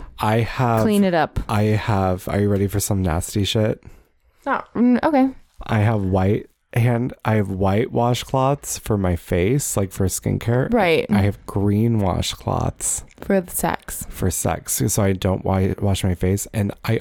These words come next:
Speaker 1: always
Speaker 2: You
Speaker 1: provide
Speaker 2: wash it in the washer.
Speaker 1: I, I know,
Speaker 2: You're
Speaker 1: but
Speaker 2: a freaky
Speaker 1: still,
Speaker 2: germ person.
Speaker 1: I always provide a wet, then wringed out, so a damp green washcloth and a dry green washcloth. I give them two, and I go, "Here's w-,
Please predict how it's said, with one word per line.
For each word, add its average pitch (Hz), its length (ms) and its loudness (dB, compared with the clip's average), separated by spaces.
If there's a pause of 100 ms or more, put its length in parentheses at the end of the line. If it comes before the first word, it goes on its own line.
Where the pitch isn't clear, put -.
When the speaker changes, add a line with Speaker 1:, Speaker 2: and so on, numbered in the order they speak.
Speaker 1:
always 101 320 2
Speaker 2:
You 285 140 4
Speaker 1:
provide 233 240 0
Speaker 2:
wash 190 180 0
it - 80 2
in 254 80 4
the 254 100 4
washer. 196 720 2
Speaker 1:
I, 117 140 -4 (180)
I 143 140 0
know, 160 200 2
Speaker 2:
You're 285 160 4
Speaker 1:
but 254 40 0
Speaker 2:
a 202 40 -4
freaky 214 260 0
Speaker 1:
still, 165 320 0
Speaker 2:
germ 170 260 0
person. 156 340 0
Speaker 1:
I 123 160 0 (100)
always 117 520 2
provide 92 840 0 (560)
a 95 420 2 (220)
wet, 104 420 -2
then 107 200 0
wringed 98 300 0
out, 95 260 0
so 101 120 0
a 92 60 2
damp 92 500 0
green 110 280 0
washcloth 110 540 0
and 95 140 0
a 90 40 -2
dry 85 340 -2 (180)
green 90 260 0
washcloth. - 680 -4
I 107 100 -2
give 98 160 -2
them 92 180 -2
two, 90 380 -2 (420)
and 110 80 0
I 101 80 2
go, 92 240 0 (560)
"Here's 101 280 -2
w-, 123 200 -2